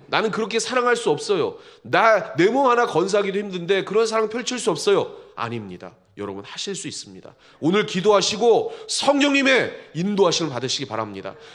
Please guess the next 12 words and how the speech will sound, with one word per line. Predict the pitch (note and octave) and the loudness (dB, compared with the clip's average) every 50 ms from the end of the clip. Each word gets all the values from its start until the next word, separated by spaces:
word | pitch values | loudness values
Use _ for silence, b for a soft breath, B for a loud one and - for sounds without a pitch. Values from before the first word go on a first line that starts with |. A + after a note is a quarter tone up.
| B | B
그러한 | B - G3+ G#3+ A#3 A3+ A3 A3 A3+ F#3 - - - - C#3 C#3+ | B -2 2 4 6 6 6 6 6 4 0 -6 -10 -6 -2 0
마음만 | D3+ F3 G#3 A#3+ A#3+ A#3+ C4 A#3+ | 2 4 4 4 4 4 4 4
먹으신다면 | F#3+ F3 F3+ F3 E3+ - F3+ E3 D#3+ D#3+ F#3+ G3+ F#3 - - B B B | 4 4 4 2 2 0 0 0 0 2 2 2 0 -2 -4 B B B
성령님께서 | B - - - B3+ C4 C4 C4+ B3+ B3 A#3+ - - G#3+ F#3 - A#3 A3 F#3 C#3+ - - - - - | B -6 -4 -2 -2 0 2 2 2 2 0 0 2 2 2 4 4 4 4 4 0 -4 -10 -8 -4
주님의 | - - A3 A3 B3+ C#4 C#4+ D4 C#4 | -2 -2 -2 0 0 2 2 2 2
사랑으로 | - - - C#4 C#4+ C#4+ C#4 C#4+ C#4+ D4 D4 C4 D#3 G#2+ - - - - - - _ _ - | 0 0 2 4 4 4 4 4 6 6 6 6 4 2 -2 -8 -14 -18 -20 -20 _ _ -8
여러분들을 | A#2+ B2+ B2+ B2 A#2+ A#2 G#2 G#2+ A#2 C3+ D3+ C3+ G2 D#2+ - - _ _ _ _ _ _ _ _ - | -4 -2 -2 -2 -4 -6 -8 -6 -4 -2 -2 -2 -4 -8 -12 -20 _ _ _ _ _ _ _ _ -10
부어주실 | - - C#3+ D#3 E3+ D#3+ C#3+ - - - - A#2+ F#2+ | -8 -4 -2 0 2 0 0 -2 -4 -8 -8 -8 -10
줄 | - B2 G2 | -12 -14 -12
믿습니다. | E2+ - - - G2+ F2 D#2+ D#2 - - _ B B B B B B B | -12 -12 -12 -12 -14 -18 -20 -20 -20 -20 _ B B B B B B B
그 | B - - B3 C4 C#4 C#4 | B -2 0 2 2 2 2
사랑으로 | C4 - - - - - A#3+ A#3+ A#3 A#3+ A3+ G#3+ G#3 G3+ A3 A#3 A#3+ A#3+ A#3+ - - - - | 0 -2 -4 -6 -4 -2 0 2 2 2 2 2 2 4 6 6 4 4 2 -2 -8 -12 -18